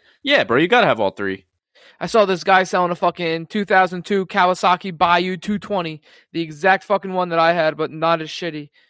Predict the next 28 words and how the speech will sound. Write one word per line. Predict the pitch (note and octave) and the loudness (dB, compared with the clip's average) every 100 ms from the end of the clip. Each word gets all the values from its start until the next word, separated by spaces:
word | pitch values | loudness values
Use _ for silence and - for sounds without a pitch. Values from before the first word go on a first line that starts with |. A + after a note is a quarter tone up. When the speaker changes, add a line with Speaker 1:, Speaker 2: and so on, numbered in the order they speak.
| _ | _
Speaker 1:
The | C#3 | -4
fucking | C3+ D#3+ D3 D#3+ D#3 | -2 2 2 2 0
Bayou, | C3+ B2+ B2 A#2+ A#2 | 2 2 2 0 -2
dude. | A#2+ A#2+ | -2 0
That | C3 D3+ | 2 2
was, | D#3 | 2
like, | D#3 D#3+ | 0 2
our | B2 | 0
clunker, | - C#3 C3 B2 A#2 | 0 -2 -2 -2 -6
bro. | G#2+ A2 A2 C3 | 0 2 2 0
<laughs> | D3+ | -2
Speaker 2:
Thing | G#3 A3 A3 | 0 0 2
was | G3+ F#3 | 4 4
a | F3+ D#3+ | 2 -4
beast. | - G#3 F3+ | -4 -4 0
I | F3 | 0
had | F3 E3 | 0 4
that, | G3 F3+ | 4 6
and | |
I | F#3 | 4
had | E3+ | 0
a | |
four | - G3 | -2 -2
hundred | F#3+ F#3 E3+ | 0 -2 -2
E | E3 F3+ | 0 2
X. | D#3 D#3 - _ _ - | 2 -2 -12 _ _ -6
And, | F#3 | -2
like, | F#3 D#3+ _ | 0 0 _